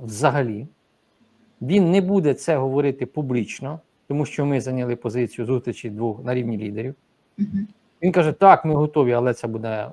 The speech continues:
Speaker 1: фінальна історія. Потрібно попрацювати в робочих групах". Робочі групи приїжджають, він говорить про експертний рівень,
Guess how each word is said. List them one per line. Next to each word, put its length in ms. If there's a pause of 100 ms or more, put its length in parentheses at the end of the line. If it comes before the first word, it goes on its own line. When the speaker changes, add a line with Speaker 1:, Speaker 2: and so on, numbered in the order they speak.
(160)
Speaker 1:
фінальна 440
історія. 500 (340)
Потрібно 380
попрацювати 640
в 40
робочих 360
групах". 300
Робочі 340
групи 260
приїжджають, 560
він 60
говорить 300
про 140
експертний 420
рівень, 240